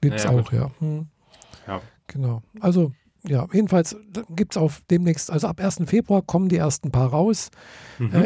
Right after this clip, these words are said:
Speaker 1: im März dann die nächsten. Also das wird so nach und nach, wir sind jetzt nicht alle auf einmal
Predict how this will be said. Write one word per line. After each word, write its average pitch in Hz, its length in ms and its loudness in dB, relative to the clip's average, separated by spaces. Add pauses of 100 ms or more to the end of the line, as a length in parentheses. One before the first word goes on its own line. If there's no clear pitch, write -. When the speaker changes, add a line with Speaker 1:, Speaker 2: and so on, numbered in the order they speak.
Speaker 1:
im 143 100 0
März 180 260 0
dann 151 180 2
die 143 100 2
nächsten. 208 440 0
Also 165 220 2
das 147 160 -2
wird 170 140 0
so 165 160 2
nach 151 280 0
und 156 180 0
nach, 143 260 0
wir 143 140 -8
sind 165 240 -2
jetzt 165 180 2
nicht 165 160 0
alle 160 160 2
auf 139 160 0
einmal 196 400 4